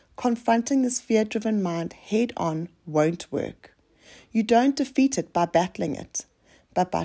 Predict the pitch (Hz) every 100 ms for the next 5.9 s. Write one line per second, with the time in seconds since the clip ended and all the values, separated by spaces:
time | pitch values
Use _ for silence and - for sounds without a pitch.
0 | - - 190 196 - 190 175 165 131 -
1 | - - _ _ - _ - 202 185 180
2 | 240 269 - 226 220 240 214 208 - -
3 | 240 - 165 147 - 170 _ - 226 233
4 | 233 233 233 - - 175 - - 196 185
5 | 185 185 - - 143 _ - -